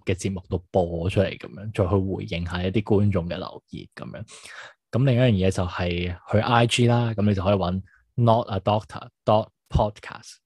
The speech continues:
咁你就可以搵到我哋，咁就記住 follow 我哋啦。咁同埋喺嗰度呢，就會話到俾你聽幾時出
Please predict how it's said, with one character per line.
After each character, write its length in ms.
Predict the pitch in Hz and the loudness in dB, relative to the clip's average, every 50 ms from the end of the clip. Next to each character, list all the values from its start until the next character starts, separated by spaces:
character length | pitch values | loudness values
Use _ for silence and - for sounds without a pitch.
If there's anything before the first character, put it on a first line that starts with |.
| _ _ | _ _
咁 120 | - 110 107 | -4 0 0
你 80 | 107 | 0
就 100 | 98 101 | 0 0
可 100 | 90 95 | 0 0
以 20 | 104 | 0
搵 160 | 95 87 87 | 0 0 -2
到 100 | 90 90 | -2 -2
我 100 | 87 87 | -2 -2
哋， 180 | 87 82 62 - | -6 -10 -14 -8
咁 200 | - 95 92 92 | -6 -4 -4 -4
就 220 | - - - - | -6 -10 -14 -12
記 120 | - 98 90 | -10 -10 -6
住 100 | 87 92 | -6 -6
follow 300 | 87 - - 131 120 92 | -6 -2 0 0 2 2
我 120 | 85 90 92 | 0 -2 -2
哋 120 | 101 98 | -2 0
啦。 300 | 110 135 147 151 151 147 _ _ _ _ - - _ _ _ _ | 0 0 0 -2 -4 -6 _ _ _ _ -20 -20 _ _ _ _
咁 180 | - 87 90 | -12 -8 -8
同 140 | 104 98 90 | -8 -8 -8
埋 260 | - - 71 69 - _ _ _ _ _ _ _ _ _ | -10 -10 -12 -14 -16 _ _ _ _ _ _ _ _ _
喺 120 | - - 107 | -4 -4 0
嗰 120 | 107 120 | 0 2
度 120 | 117 104 98 | 2 2 2
呢， 80 | 101 | 0
就 120 | 98 104 90 | 0 0 -4
會 300 | 87 90 90 92 95 - _ _ _ _ - - | -4 -4 -4 -6 -6 -8 _ _ _ _ -10 -8
話 180 | 95 87 90 | -6 -4 -2
到 120 | 92 95 101 | 0 0 2
俾 180 | 104 117 107 98 | 4 4 4 2
你 60 | 90 | 0
聽 400 | - - - 104 104 104 104 104 | -2 -4 -2 -2 -2 -2 -2 -4
幾 180 | - 92 95 | -6 -4 -4
時 220 | 104 - 101 85 98 | -4 -4 -6 -10 -10
出 180 | - - 117 | -8 -8 -8